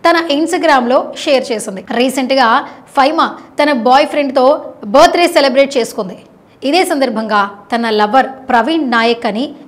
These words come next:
introduce చేసేసింది. ఫైమాతో కలిసిన ఫోటోలను ప్రవీణ్ కూడా social మీడియాలో share చేసేశాడు. "నా ప్రియమైన లవ్కి పుట్టినరోజు శుభాకాంక్షలు"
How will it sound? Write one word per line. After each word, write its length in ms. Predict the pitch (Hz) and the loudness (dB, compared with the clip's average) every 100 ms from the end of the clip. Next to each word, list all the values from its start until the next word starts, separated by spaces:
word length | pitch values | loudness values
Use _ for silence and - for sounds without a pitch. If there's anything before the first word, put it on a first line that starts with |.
| - | -2
introduce 480 | 262 285 247 254 240 | 0 0 0 -2 -4
చేసేసింది. 420 | 214 - 226 180 - - - | -6 -8 -10 -14 -18 -20 -2
ఫైమాతో 540 | - 311 381 370 359 | 4 4 4 4 2
కలిసిన 380 | 330 302 330 294 | 2 2 0 -2
ఫోటోలను 560 | 285 269 - 269 254 320 | 2 2 4 2 2 0
ప్రవీణ్ 380 | 320 262 320 | 2 2 0
కూడా 240 | 311 285 285 | 0 2 2
social 340 | 277 240 277 | -2 -2 -2
మీడియాలో 440 | 262 233 220 226 285 | -2 -2 0 0 0
share 280 | 262 240 | 0 -2
చేసేశాడు. 460 | 240 220 214 202 - - - _ 220 | -4 -6 -6 -6 -10 -16 -20 _ -6
"నా 200 | 240 - | 0 0
ప్రియమైన 640 | - 240 277 302 311 320 320 247 | 0 0 0 2 0 -2 -4 -4
లవ్కి 580 | 226 220 202 269 294 - - | 0 0 -2 -6 -6 -8 -10
పుట్టినరోజు 460 | 247 285 277 262 262 | -8 -6 -2 0 0
శుభాకాంక్షలు" 680 | 247 240 240 220 220 240 | -2 -2 -2 -6 -6 -6